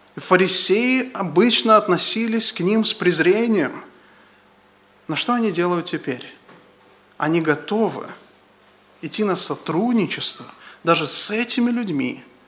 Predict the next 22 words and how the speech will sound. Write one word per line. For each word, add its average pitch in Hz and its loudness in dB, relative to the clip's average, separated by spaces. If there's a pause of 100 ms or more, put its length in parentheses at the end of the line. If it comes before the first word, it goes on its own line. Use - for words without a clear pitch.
(800)
пойти 196 4
на 220 4
компромисс 190 4
со 226 2
своими 220 4
же 156 2 (320)
принципами, 175 0 (460)
только 220 0
чтобы 151 -4 (440)
уничтожить 151 -2
Иисуса 127 -6
Христа. - -8 (1700)
Друзья, 208 4
какой 185 2
вывод 226 2
мы 160 2
можем 175 4
сделать? 156 0
Человеческие 180 0
эмоции 165 0
очень 165 -2
важны. 139 -2